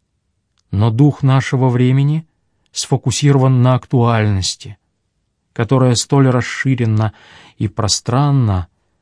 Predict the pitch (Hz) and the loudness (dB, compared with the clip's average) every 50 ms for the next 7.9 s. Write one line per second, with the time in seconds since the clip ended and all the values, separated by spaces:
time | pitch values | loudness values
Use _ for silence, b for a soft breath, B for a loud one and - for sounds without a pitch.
0 | _ _ _ - - - 139 131 127 120 139 143 - - 156 147 127 - - 131 | _ _ _ -14 -6 -2 0 0 2 2 0 0 0 0 0 0 0 0 0 0
1 | 113 117 120 120 113 - - - 147 147 156 135 - - 120 117 107 104 98 - | 2 4 2 2 0 -2 -4 -2 0 0 0 0 -2 -2 -2 0 0 0 -2 -2
2 | - 127 123 107 - - 113 107 107 101 110 110 110 107 104 131 139 143 135 - | 0 0 0 0 -2 -4 -2 -2 -2 0 0 0 0 0 0 0 0 0 -2 -4
3 | 110 98 b b b b b b - 139 139 135 - 139 135 113 - - - 143 | -6 -8 b b b b b b 0 2 2 2 2 -2 -4 -2 -4 -2 -2 0
4 | 139 139 131 113 - 98 92 98 117 123 120 113 113 110 104 b b b b b | 0 0 0 -2 -4 -4 -2 0 0 2 2 0 0 -2 -4 b b b b b
5 | b b b - - 113 113 113 117 120 117 113 113 110 113 113 - 131 127 120 | b b b -8 -4 -2 0 2 2 2 2 2 2 2 0 0 0 0 0 0
6 | - 110 - - 98 101 113 120 120 117 110 - - - 107 104 104 104 104 95 | -2 -6 -6 -4 -2 0 2 2 2 2 2 0 -2 -2 0 0 0 0 0 -2
7 | 92 87 82 92 90 95 92 92 98 101 98 95 92 87 87 82 80 76 | -4 -6 -6 -4 -4 -4 -4 -4 -4 -2 -2 -2 -4 -4 -4 -6 -8 -12